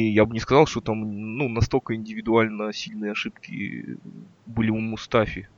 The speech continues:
Опять же, там с опорной зоной были некоторые проблемы.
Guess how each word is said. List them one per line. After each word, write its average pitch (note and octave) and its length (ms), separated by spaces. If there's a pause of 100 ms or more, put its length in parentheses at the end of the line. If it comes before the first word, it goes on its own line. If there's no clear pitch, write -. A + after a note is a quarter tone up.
(420)
Опять B2 280
же, G#2+ 100
там G2+ 280
с - 200
опорной A#2 340
зоной G#2+ 240
были G2 220
некоторые G2+ 340
проблемы. G2 440